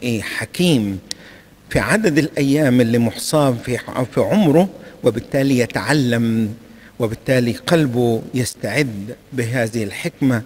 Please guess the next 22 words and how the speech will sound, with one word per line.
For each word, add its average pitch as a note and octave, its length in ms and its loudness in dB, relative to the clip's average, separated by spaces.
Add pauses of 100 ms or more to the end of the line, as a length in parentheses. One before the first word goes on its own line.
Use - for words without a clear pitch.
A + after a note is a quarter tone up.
إنه B2 200 -2
إزاي C3 540 0 (360)
يخلي C3+ 380 -2
باله B2+ 340 2
من A#2+ 220 2
الوقت B2 560 -2 (440)
أيامه C#3 640 2 (140)
على A2+ 240 -2
الأرض. A2 340 -2 (560)
في - 100 0
نفس A3 300 0
المزمور D#3 680 2 (1300)
تسعين C3+ 500 0
وعدد A#2+ 420 0 (240)
تسعة F3+ 320 0
وعشرة F3+ 520 2 (280)
يقول F3+ 360 0
لنا C#3+ 320 2
إنه C#3+ 160 2
الوقت D3 400 -2
ده F3 440 0 (300)
بيمر D3 480 0